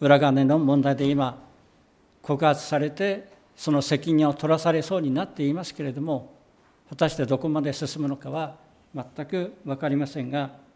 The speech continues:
同じことが繰り返されているのが人間の世界です。えー、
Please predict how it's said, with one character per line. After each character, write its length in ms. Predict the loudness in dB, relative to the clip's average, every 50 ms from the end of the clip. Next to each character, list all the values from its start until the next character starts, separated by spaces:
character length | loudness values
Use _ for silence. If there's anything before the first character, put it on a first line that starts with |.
| _ _ _ _ _ _ _ _ _ _ _ _ _ _ _ _ _ _ _ _ _ _ _ _ _ _ _ _ _ _ _ _ _ _ _ 4
同 180 | 6 6 6
じ 100 | 6 2
こ 120 | -2 -2 0
と 100 | 0 2
が 220 | 2 2 0 -2
繰 180 | -2 2 4 4
り 80 | 4
返 180 | 4 2 0 0
さ 140 | 0 -2 -4
れ 120 | -4 -4
て 120 | -6 -6
い 60 | -8 -6
る 100 | -6 -6
の 100 | -4 -4
が 120 | -2 -2
人 200 | 0 0 0 0
間 160 | 2 2 2
の 260 | 2 2 0 0 -4 -10
世 180 | -12 -8 -8 -6
界 220 | -6 -6 -8 -8
で 80 | -8 -14
す。 180 | -18 -20 -20 _ _ _ _ _ _ _ _ _ _ _ _ _ _ _ _ _ _ _ _ _ _ _ _ _ _ _ _ _ _ _ _ _ _ _ _ _ _ _ _ _ _ _ _ _ _ _ _ _ _ _ _ _ -16
え 300 | -14 -14 -12 -14 -14 -16
ー、 40 | -16